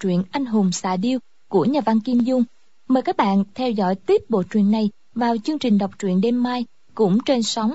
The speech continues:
F M chín mươi mốt mê ga héc Đài Tiếng Nói Việt Nam vào lúc hai mươi ba giờ, quý vị nhé. Hãy gửi những ý kiến của quý vị và các bạn cho chương trình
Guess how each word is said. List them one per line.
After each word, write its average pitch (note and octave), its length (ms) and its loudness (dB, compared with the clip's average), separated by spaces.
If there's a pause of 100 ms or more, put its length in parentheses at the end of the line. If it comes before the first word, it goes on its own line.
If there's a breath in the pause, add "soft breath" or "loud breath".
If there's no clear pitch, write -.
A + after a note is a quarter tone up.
(120)
F C#4+ 460 -2
M A3 80 4
chín C4 200 -4
mươi E4 140 0
mốt D4+ 260 2
mê C#4 140 2
ga C4 80 0
héc G#3+ 280 -4
Đài F#3+ 100 0
Tiếng C4 200 -2
Nói C#4+ 280 0
Việt A3+ 220 -2
Nam A#3+ 200 4 (280)
vào A3+ 260 0
lúc C#4+ 220 -2
hai D#4 240 -8
mươi D4+ 120 -4
ba C4 120 0
giờ, A3 260 2 (200)
quý F#4 160 2
vị B3 80 0
nhé. C4+ 220 2 (540)
Hãy B3+ 240 -2
gửi A3 200 2
những A#3 280 0
ý D#4+ 140 0
kiến C#4+ 340 -2
của D4 120 2
quý F4 160 0
vị F#3 320 0 (120)
và A#3+ 100 0
các F4 180 -8
bạn F3+ 280 0 (240)
cho D4+ 120 2
chương C4+ 220 -4
trình G3+ 260 2